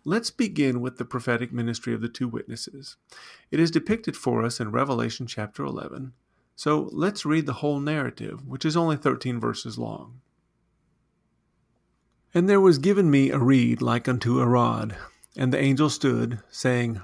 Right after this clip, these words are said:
Rise and measure the temple of God and the altar, and them that worship therein. But the court which is without the temple leave out, and measure it not,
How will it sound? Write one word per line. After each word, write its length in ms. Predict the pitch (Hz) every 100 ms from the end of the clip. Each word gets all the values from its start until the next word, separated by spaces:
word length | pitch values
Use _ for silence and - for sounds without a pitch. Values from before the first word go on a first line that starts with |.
| -
Rise 520 | 139 170 156 110 107
and 220 | 113 107
measure 320 | 123 139 117 110
the 100 | 117
temple 360 | 123 113 117
of 100 | 110
God 380 | 117 127 110 107
and 180 | 117 107
the 140 | 107
altar, 520 | 127 131 123 - 117 - _ _ _ _ _
and 180 | 127 120
them 280 | 113 139 120
that 160 | 120 -
worship 380 | 139 139 117 110
therein. 600 | 113 113 120 107 101 117 _ _ _ _ _ -
But 160 | 147
the 60 | 151
court 440 | - 190 180 139 -
which 200 | 131 131
is 160 | 110
without 420 | 113 - 156 196
the 80 | 131
temple 520 | - 110 104 117 107 -
leave 260 | 131 123
out, 420 | 127 120 - - - _
and 140 | 135 135
measure 300 | 147 120 123
it 140 | 117
not, 400 | 120 107 - _